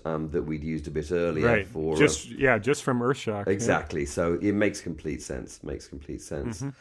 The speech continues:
Speaker 1: Um, unlike, of course, the next appearance of the Cybermen, which
Speaker 2: Oh,
Speaker 1: makes
Speaker 2: we probably have the most continuity heavy story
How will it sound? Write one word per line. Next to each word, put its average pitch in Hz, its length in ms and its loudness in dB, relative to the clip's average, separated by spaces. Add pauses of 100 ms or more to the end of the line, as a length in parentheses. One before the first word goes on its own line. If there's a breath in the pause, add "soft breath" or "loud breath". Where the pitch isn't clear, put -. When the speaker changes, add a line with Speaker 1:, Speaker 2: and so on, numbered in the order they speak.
(320 loud breath)
Speaker 1:
Um, 110 260 4
unlike, 151 480 6
of 82 100 -14
course, - 640 -4
the 131 120 4
next 202 300 2
appearance 87 440 0
of 87 60 -6
the 82 60 -6
Cybermen, 71 580 -4
which 90 140 0
Speaker 2:
Oh, 147 320 10
Speaker 1:
makes 123 160 4
Speaker 2:
we 147 120 2
probably 170 440 10
have 139 320 6
the 120 140 6
most 131 580 4
continuity 160 1080 0 (100)
heavy 170 320 2
story 107 680 0